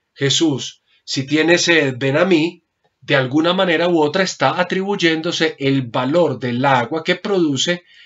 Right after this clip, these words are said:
el nuevo templo que es Jesucristo. Es correcto lo que tú estás diciendo. Gracias, Davis. Eh, leamos a Joel capítulo tres, versículo dieciocho.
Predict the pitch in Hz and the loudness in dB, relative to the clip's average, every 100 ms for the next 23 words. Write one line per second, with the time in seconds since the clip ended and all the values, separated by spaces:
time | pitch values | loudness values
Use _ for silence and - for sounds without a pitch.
0 | _ 131 127 131 147 151 160 147 139 139 | _ 0 2 4 2 2 2 0 -2 -4
1 | 135 120 - 123 120 113 147 131 - 120 | -4 -4 -4 -4 -6 -4 -4 -4 -4 -6
2 | 123 - 151 143 165 139 143 123 123 - | -6 -2 -2 2 0 0 -2 -2 -6 -6
3 | 120 147 143 156 175 160 147 - - - | -4 -2 0 0 0 0 -4 -6 -16 -2
4 | 127 139 135 139 139 127 107 101 - - | 2 2 4 4 6 4 2 -6 -8 -10
5 | - _ _ _ _ _ - - - - | -14 _ _ _ _ _ -20 -18 -12 2
6 | 147 143 139 147 156 202 202 - 143 139 | 4 4 4 2 2 0 0 2 2 2
7 | 135 170 170 175 180 151 139 135 123 147 | 2 0 0 -2 0 0 0 0 2 2
8 | - 160 160 147 131 123 151 170 135 - | 2 -2 0 0 0 0 2 2 2 -6